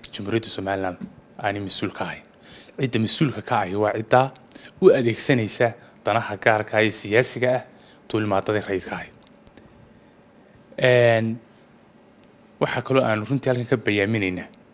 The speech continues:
ee, Jamhuuriyadda Somaliland iyo madaaradeedu way isku filan yihiin qalab ahaan iyo shaqaale ahaan intaba. Adduunyadana maanta si loo noolaado lama garan waayo.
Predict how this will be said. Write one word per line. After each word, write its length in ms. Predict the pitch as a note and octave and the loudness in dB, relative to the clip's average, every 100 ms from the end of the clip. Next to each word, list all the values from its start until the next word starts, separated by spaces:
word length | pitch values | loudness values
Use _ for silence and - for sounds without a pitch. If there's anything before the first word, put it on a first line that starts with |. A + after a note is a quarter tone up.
| _ _ _ _ - _ _ _ - - _ _ - - - - - - | _ _ _ _ -20 _ _ _ -20 -20 _ _ -20 -20 -20 -20 -20 -6
ee, 340 | - G#2+ G2+ G2 | 0 2 2 0
Jamhuuriyadda 400 | - A2+ C#3+ B2 | -6 0 0 0
Somaliland 680 | - A2 A#2 A2 G#2 G#2+ A2+ - - - | -4 -2 0 0 2 0 0 -8 -14 -6
iyo 120 | G#2+ | -2
madaaradeedu 720 | G#2 G#2 G#2 B2+ A#2 G#2+ C3 C3+ - - - - - - - - _ - _ B2+ | 2 2 2 2 2 0 -2 -8 -16 -20 -20 -20 -20 -20 -20 -20 _ -20 _ -6
way 60 | A#2+ | -4
isku 160 | - | -4
filan 300 | - A#2 A#2 G#2+ | -4 -2 0 -2
yihiin 300 | F#2+ F#2 F2+ - - _ _ _ - - - | -6 -8 -10 -20 -20 _ _ _ -20 -20 -6
qalab 200 | - G2+ | 0 0
ahaan 340 | G2+ G2 B2+ C#3 - - - - - | 0 0 0 0 -8 -20 -20 -20 -10
iyo 120 | G#2+ | -6
shaqaale 440 | F#2 G#2+ - G2 G2+ | -2 -2 0 2 2
ahaan 420 | G2 G2+ A#2 B2+ | 2 -2 -4 -2
intaba. 380 | D3 - A#2+ C3+ C3+ - - - - - - - - - - - | -2 -2 2 2 2 -16 -20 -20 -20 -20 -20 -20 -20 -20 -20 -10
Adduunyadana 420 | A2+ A2+ C3 C#3 B2+ | -6 0 2 4 4
maanta 260 | A#2+ A#2+ | 2 0
si 200 | - B2+ | -6 -2
loo 180 | A#2 A#2 | 2 2
noolaado 360 | A2+ G2+ G2+ A2 | 2 0 2 0
lama 180 | G#2+ A2 | 0 -4
garan 260 | G#2 G2+ | -4 -2
waayo. 220 | F2+ E2+ | -2 -4